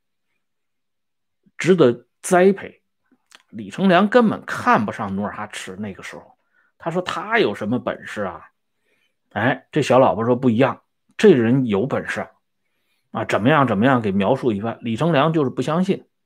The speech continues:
后来这小老婆就跟李成梁讲了，说努尔哈赤这个人你要是不用，你也不能给他留下来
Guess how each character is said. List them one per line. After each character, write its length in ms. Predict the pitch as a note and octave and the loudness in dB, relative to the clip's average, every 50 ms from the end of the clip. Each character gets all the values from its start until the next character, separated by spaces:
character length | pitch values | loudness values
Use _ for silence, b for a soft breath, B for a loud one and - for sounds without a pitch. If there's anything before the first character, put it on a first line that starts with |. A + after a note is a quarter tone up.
| _ _ _ _ B B B B B B B B B | _ _ _ _ B B B B B B B B B
后 340 | - B2+ C3+ G3 D4 A#3 | -8 0 4 6 8 8
来 160 | D#3+ B2+ A#2+ B2+ | 8 6 6 4
这 140 | C3+ C3+ | 4 4
小 180 | B2+ - B2 B2 _ _ | 2 0 -2 -8 _ _
老 200 | - - A2+ - | 2 2 2 2
婆 80 | - G#2 | 0 -6
就 80 | G#2 A2+ | -6 -4
跟 140 | C3+ C3+ | -2 -2
李 100 | C3 G#2+ | -2 -2
成 140 | G2 - A#2+ | -2 -4 -4
梁 180 | A#2+ F#3+ A3 C4 | -4 -4 -4 -6
讲 140 | B3+ - - | -6 -8 -12
了， 80 | _ _ - - _ _ _ _ _ _ _ _ _ | _ _ -20 -20 _ _ _ _ _ _ _ _ _
说 200 | - - - A3 | -4 2 4 6
努 140 | G3 D#3 D#3 | 6 6 6
尔 120 | D#3 D3 | 4 4
哈 160 | - - E3 G3 | 2 -2 -6 -10
赤 260 | - - - A#2+ D#3+ | -10 -10 -8 -6 -2
这 120 | G3+ G#3 | 0 0
个 80 | C#3 G#2+ | 0 0
人 240 | G2 G2 A2+ B2+ G#2 | -2 -2 -2 -4 -4
你 40 | |
要 140 | F2 F2+ G2 | -4 -6 -10
是 60 | A2 | -10
不 180 | G#2+ - G#2+ B2 | -10 -8 -6 -2
用， 300 | D#3 G3 G#3 - - - _ _ _ _ _ _ _ _ _ | 0 0 0 0 -2 -8 _ _ _ _ _ _ _ _ _
你 140 | - C3+ D#3+ | -2 2 2
也 80 | C#3+ | 2
不 100 | G#2 - | 2 2
能 120 | D#3 D3+ D#3+ | 0 0 0
给 80 | A#2 | 0
他 100 | F#2+ G2 | -2 -4
留 240 | G2 F2+ E2+ F#2+ C3+ | -4 -6 -4 -6 -6
下 80 | C#3+ - | -6 -8
来 100 | E2+ | -10